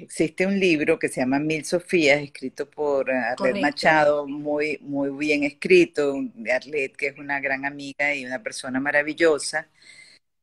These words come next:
Speaker 1: pero, eh, en es-, en el libro de Arlette se sentía que mi mamá no había contado la historia completa,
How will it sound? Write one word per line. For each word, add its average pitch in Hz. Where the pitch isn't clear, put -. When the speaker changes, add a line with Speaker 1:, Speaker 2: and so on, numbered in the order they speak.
Speaker 1:
pero, 196
eh, 160
en 170
es-, 165
en 175
el 165
libro 175
de 214
Arlette 202
se 160
sentía 156
que 156
mi 165
mamá 147
no 160
había 156
contado 143
la 147
historia 135
completa, -